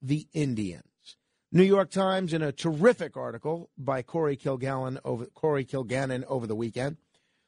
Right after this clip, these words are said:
writes about Corey and Sarah McMillan, whose six-year-old daughter came home from her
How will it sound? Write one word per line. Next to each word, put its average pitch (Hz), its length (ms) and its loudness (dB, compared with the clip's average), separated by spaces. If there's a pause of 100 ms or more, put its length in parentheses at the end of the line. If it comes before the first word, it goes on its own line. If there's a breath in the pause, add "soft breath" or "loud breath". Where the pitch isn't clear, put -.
(120)
writes 233 360 6
about 220 380 2 (140)
Corey 277 520 0
and 214 160 -4
Sarah 214 440 0
McMillan, 147 800 -2 (880)
whose 208 340 2
six-year-old 269 760 0
daughter 185 340 2
came 175 320 -2
home 220 360 0
from 190 220 0
her 165 160 0